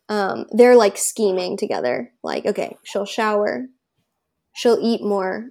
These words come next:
she'll fall asleep, and then we'll, like, get the tub, you know, because we'll let the water,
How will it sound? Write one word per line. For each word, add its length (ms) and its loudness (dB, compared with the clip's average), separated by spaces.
she'll 280 -4
fall 160 -4
asleep, 560 0
and 260 4
then 400 4
we'll, 160 2
like, 380 -4
get 220 0
the 160 -14
tub, 400 0
you 140 2
know, 320 -6
because 480 0
we'll 160 6
let 200 4
the 80 4
water, 520 2